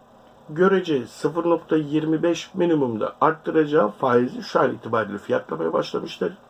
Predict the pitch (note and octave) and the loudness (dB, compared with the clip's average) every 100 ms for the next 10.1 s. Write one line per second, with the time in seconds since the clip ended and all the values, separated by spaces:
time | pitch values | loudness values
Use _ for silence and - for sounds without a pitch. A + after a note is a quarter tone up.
0 | - - - - - - E3+ F#3 F#3 F#3 | -20 -20 -20 -20 -18 0 4 4 4 4
1 | E3+ F3+ E3+ E3+ - F3 E3 D#3+ - - | 4 0 0 -4 -8 -2 4 4 2 -2
2 | C3 B2 A#2 E3+ - E3+ D#3+ D#3 D#3 D#3 | -2 -2 -2 -6 -6 -6 -6 -4 -2 0
3 | C#3+ D3 D3 C#3+ C#3+ C#3 - - - - | 0 0 0 2 2 0 -6 -20 -20 -20
4 | - G3+ D#3 B2+ - A#2 - D#3 D#3 - | 4 4 4 -4 -8 -10 -8 -8 -8 -4
5 | A#2 G#2 - E3+ - G#2+ G#2 G2+ G2 - | -4 -4 -6 -6 -4 0 0 0 -6 -6
6 | - - - C#3+ C3+ D#3 F#3 E3 D3 - | -20 -20 -20 -14 -6 2 6 6 4 -2
7 | - _ - - G#2+ A#2 D3+ F#3+ G3 D#3 | -20 _ -20 -18 -4 2 4 6 4 2
8 | A#2+ A#2 A#2+ D#3 G3+ - - E3 C#3 A#2+ | 2 2 2 0 -4 -4 2 2 2 -4
9 | A#2 F#3+ F3+ G#2+ C3 C3 A#2+ G2+ G2+ - | -2 -2 -2 -4 -2 0 0 -2 -8 -6